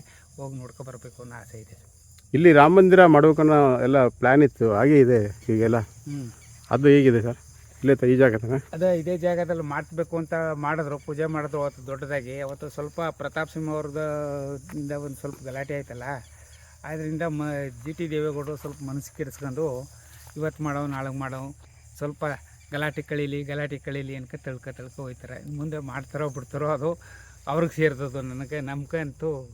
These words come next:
Speaker 1: ಗೊತ್ತಿಲ್ಲ ಸರ್.
Speaker 2: ರಾಮ
Speaker 1: "ಭೂಮಿ
Speaker 2: ವಿಗ್ರಹ
Speaker 1: ಕೊಡಿ"
Speaker 2: ಸಿ-
Speaker 1: ಅಂತ ಹೇಳವ್ರ,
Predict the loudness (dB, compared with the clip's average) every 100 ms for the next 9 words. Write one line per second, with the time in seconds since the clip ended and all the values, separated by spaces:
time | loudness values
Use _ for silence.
0 | -16 -18 -16 -20 -20 -20 -20 _ _ _
1 | _ _ _ _ -20 _ -14 0 6 10
2 | 12 12 10 10 10 10 8 6 2 2
3 | 0